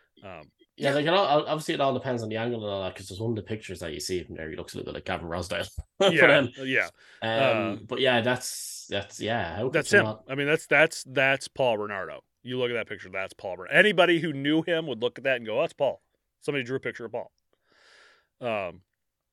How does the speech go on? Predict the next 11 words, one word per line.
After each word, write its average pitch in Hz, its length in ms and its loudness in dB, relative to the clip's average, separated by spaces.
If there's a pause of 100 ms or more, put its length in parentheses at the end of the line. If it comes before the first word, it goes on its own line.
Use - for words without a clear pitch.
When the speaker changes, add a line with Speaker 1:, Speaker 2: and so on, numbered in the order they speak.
(440)
Speaker 1:
so 220 240 8
with 160 300 2
this - 180 2
composite, 120 560 -4
with 165 140 2
this 175 140 4
amazing 202 680 8
composite 165 720 0
sketch, - 760 0 (1500)
they 214 300 8
decide 117 720 -2